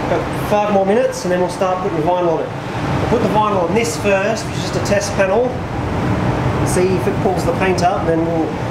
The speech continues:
move on to the rest of the car. So it's been forty-five minutes. I've got my three kinds of tape that have to stick to this.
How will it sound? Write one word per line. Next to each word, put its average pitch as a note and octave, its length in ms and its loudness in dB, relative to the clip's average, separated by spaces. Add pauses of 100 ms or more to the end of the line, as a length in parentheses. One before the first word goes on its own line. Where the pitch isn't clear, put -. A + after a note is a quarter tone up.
(120)
move F3+ 160 2
on F3+ 80 2
to D#3 60 0
the D#3 60 -2
rest E3+ 220 -2
of D#3+ 60 -4
the - 40 -6
car. C#3 220 0 (1400)
So F3 60 2
it's F3 160 0
been A#3+ 200 2 (100)
forty-five G#3+ 440 2
minutes. A#3 420 0 (320)
I've - 140 0
got B3 140 0
my A3+ 120 2 (100)
three A3+ 240 2
kinds G#3+ 340 0
of F#3 80 -2
tape G#3 240 0
that G3+ 220 -2
have - 80 -6
to F3+ 60 -4
stick A3 300 -2
to A3+ 80 0
this. G3 480 0